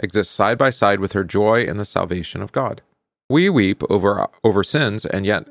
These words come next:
God brings joy to us with the declaration that our sins are forgiven by the sacrifice of his own dear Son. This noise, that is the preaching of the gospel, is not only the loud noise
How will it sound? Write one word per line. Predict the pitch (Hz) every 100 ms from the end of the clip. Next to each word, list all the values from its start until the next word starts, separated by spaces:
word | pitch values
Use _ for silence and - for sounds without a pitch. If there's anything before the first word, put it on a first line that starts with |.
| _
God | 120 156 190
brings | 110 95 92 -
joy | 156 170
to | 147 -
us | 95 - - _ _
with | 92 87
the | 87
declaration | 104 - 101 104 - 95
that | 95
our | 90
sins | - 92 95
are |
forgiven | - 90 123 139 - - _ _ _ _ _ -
by | 107
the | 110
sacrifice | 120 101 92 98 - 95 -
of | 87
his | 90 95
own | 104 117 120 -
dear | 87 90 98 -
Son. | - 107 - - _ _ _ _
This | 98 -
noise, | 101 123 170 - _ _ _ _ _
that | 98
is | 98
the | -
preaching | 90 101 - 92
of |
the | 92
gospel, | 110 131 135 139 -
is | 92
not | 104 110 -
only | 110 104 98 -
the | 98
loud | 98 104 104
noise | 101 101 98